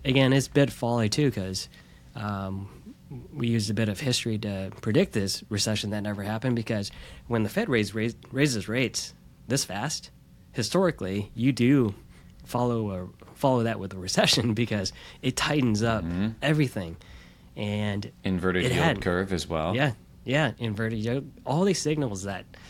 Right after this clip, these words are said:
Speaker 1: that said, Hey, screaming recession, slam dunk recession, never really came to light. It could eventually, but I don't think a recession at this point will be, uh,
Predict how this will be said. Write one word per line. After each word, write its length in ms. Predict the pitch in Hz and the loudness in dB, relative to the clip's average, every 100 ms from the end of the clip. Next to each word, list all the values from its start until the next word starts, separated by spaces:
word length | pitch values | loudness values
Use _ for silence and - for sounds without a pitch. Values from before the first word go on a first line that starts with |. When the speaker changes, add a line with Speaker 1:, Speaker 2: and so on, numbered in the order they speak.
| - - - - | -20 -20 -16 -4
Speaker 1:
that 180 | 110 - | -2 0
said, 340 | - 123 104 | 2 2 0
Hey, 500 | - - 131 117 98 - - - - - - - - - | -4 0 2 2 0 -8 -20 -20 -20 -20 -20 -20 -20 -10
screaming 460 | - - 160 165 151 | -4 4 6 8 6
recession, 500 | 131 - 117 127 123 | 4 0 0 0 0
slam 320 | 107 143 135 | 2 4 4
dunk 200 | 120 117 | 2 0
recession, 640 | 110 101 104 95 107 110 104 - - - - - - - | -4 -4 -4 -4 -2 -2 -4 -8 -20 -20 -20 -20 -20 -10
never 480 | 143 123 135 147 160 | -2 4 6 6 6
really 400 | 143 123 131 131 | 4 4 4 2
came 640 | - 131 127 127 123 120 - - - - - - | 0 -2 0 0 2 0 -4 -18 -20 -20 -16 -8
to 120 | 107 | -4
light. 340 | 95 143 220 - - - - - - - - - | 0 0 -2 -8 -20 -20 -20 -20 -20 -20 -12 -2
It 340 | 131 - - | 0 0 0
could 200 | - 208 | 6 6
eventually, 540 | 156 110 175 - 113 95 | 6 4 2 0 -2 -2
but 340 | 101 104 98 - - - - - - | 0 -2 -2 -8 -20 -20 -20 -18 -6
I 100 | 120 | 0
don't 200 | 170 190 | 2 4
think 260 | 160 139 - | 4 4 0
a 160 | - - 131 | -12 -8 -2
recession 400 | 113 135 135 131 | 0 0 0 0
at 60 | |
this 160 | 110 117 | 0 -2
point 300 | - 117 110 | -2 -2 -2
will 180 | 113 101 | -4 -2
be, 440 | 104 104 101 107 - - - - - - - - - | -2 -2 -2 -4 -10 -20 -20 -20 -20 -20 -20 -20 -12
uh, 300 | 107 101 | -10 -10